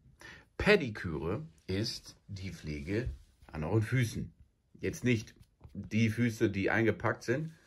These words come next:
sondern die da drinne sind, die unter den Socken waren. Okay, aber es geht heute um ein Maniküre-Set.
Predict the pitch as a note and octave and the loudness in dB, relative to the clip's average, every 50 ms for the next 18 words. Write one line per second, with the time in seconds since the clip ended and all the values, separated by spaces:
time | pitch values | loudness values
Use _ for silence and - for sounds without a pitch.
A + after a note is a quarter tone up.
0 | _ _ _ - - G2+ G2 G2 G2 F2+ F#2 F#2 F#2+ F2 E2 E2+ F2+ A2 C3 C3+ | _ _ _ -6 -4 -2 0 0 0 0 -2 0 0 0 0 2 2 0 2 2
1 | F2+ D#2 - - A1 - - - - - - - _ - - - - - - - | 0 -2 -4 -8 -10 -14 -16 -20 -20 -20 -20 -20 _ -20 -20 -20 -20 -20 -20 -20
2 | - - _ _ _ _ - A2 - - - _ _ - A2+ A2+ A2 F#2 D#2 - | -20 -20 _ _ _ _ -14 -12 -12 -12 -14 _ _ 8 8 8 8 8 6 2
3 | - - - - - - - - - - - - - - - - - - _ _ | 0 -4 -6 -6 -8 -10 -10 -10 -12 -12 -10 -10 -12 -12 -14 -16 -18 -20 _ _
4 | _ _ _ - - - - - - - - - - _ _ - G2+ A#2 C#3 B2+ | _ _ _ -20 -20 -20 -20 -20 -20 -20 -20 -20 -20 _ _ 8 8 8 10 8
5 | G#2+ - - - - - - D#2+ E2+ F2+ G2 A#2 C#3 D3+ D3 A#2+ A2 - G#2+ F#2 | 4 2 2 -2 -8 -6 0 2 4 6 8 8 8 8 6 4 2 2 2 4
6 | E2+ D#2+ D#2+ D#2+ F2+ F2 F#2 G2 B2 D3+ - G#2+ G#2+ G2+ F2 F#2+ C3 D3 D#3 D#3 | 4 4 2 2 2 4 4 4 4 4 4 6 6 6 6 6 6 6 6 6
7 | C3 G2+ D2+ - G#2 G#2 - - - - - - D#2 - - - - - - | 4 4 0 -2 -6 -6 -6 -8 -8 -6 -2 -2 -2 -2 -2 -8 -12 -14 -16